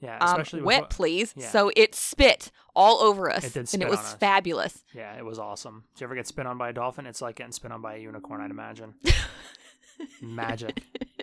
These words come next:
Speaker 1: Pure, unadulterated joy.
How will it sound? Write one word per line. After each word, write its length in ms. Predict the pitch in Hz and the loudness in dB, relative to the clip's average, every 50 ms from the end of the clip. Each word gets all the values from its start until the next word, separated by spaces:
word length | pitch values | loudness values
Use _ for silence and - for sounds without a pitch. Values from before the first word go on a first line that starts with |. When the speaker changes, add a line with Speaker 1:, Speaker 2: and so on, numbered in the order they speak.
| 277 - _ _ - - - _ _ - - - _ - | -10 -10 _ _ -10 -10 -10 _ _ -8 -8 -8 _ -14
Speaker 1:
Pure, 580 | - - 160 147 147 143 143 143 143 143 143 _ _ _ _ _ - | -6 -4 -2 -2 0 0 0 0 -2 -4 -6 _ _ _ _ _ -8
unadulterated 920 | - 143 131 123 120 127 123 127 123 - 135 127 120 120 117 117 113 107 - _ _ _ _ _ _ _ _ _ _ _ _ _ _ _ _ _ - - 131 | -6 -6 -6 -2 0 0 0 0 -2 -4 -4 -4 -4 -4 -6 -6 -8 -10 -16 _ _ _ _ _ _ _ _ _ _ _ _ _ _ _ _ _ -20 -16 -10
joy. 500 | 120 - 139 127 120 113 107 104 101 - | -4 -2 0 0 0 -2 -6 -8 -12 -16